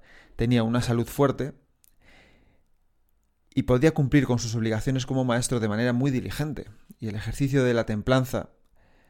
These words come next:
el ejercicio físico, el ejercicio de la moderación, puede ayudar a conservar esos vestigios de la fuerza juvenil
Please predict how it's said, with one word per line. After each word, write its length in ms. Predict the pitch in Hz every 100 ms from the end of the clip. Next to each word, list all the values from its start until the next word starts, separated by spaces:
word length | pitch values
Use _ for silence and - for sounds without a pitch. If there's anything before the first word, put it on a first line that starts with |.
| _ _ _ _ _ _ _ _ _ - _ - _ _ _
el 140 | - 110
ejercicio 320 | - 117 117
físico, 580 | 147 139 123 117 113 107
el 80 |
ejercicio 380 | 107 110 113 120
de 60 | 110
la 100 | 110
moderación, 580 | 113 117 139 127 123 - _ _ _ -
puede 200 | 127 123
ayudar 340 | 117 123 117
a 100 | 113
conservar 520 | 113 113 113 117 117
esos 260 | 120 127 -
vestigios 720 | 110 - - 127 - 113 107
de 80 | 104
la 100 | 101
fuerza 360 | - 127 113 110
juvenil 420 | 131 123 120